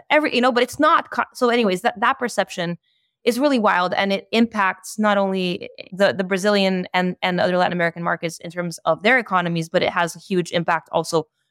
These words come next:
from an international, like, macroeconomic perspective too, because people get really scared in terms of investing in those regions and just, like, think that, like, you know, their money's gonna disappear. And then, of course, there's, like, other stuff. Like, there have been dictatorships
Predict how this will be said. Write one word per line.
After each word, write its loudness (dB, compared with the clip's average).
from 2
an 2
international, 0
like, 0
macroeconomic -4
perspective -8
too, 0
because 0
people -4
get 0
really -2
scared 0
in -6
terms -4
of 0
investing 0
in 2
those -2
regions -2
and 0
just, -6
like, -2
think -4
that, -2
like, -2
you -2
know, 2
their 2
money's -2
gonna 0
disappear. 2
And 2
then, 0
of -2
course, 2
there's, 2
like, 0
other 2
stuff. 0
Like, -2
there 2
have 0
been 0
dictatorships 0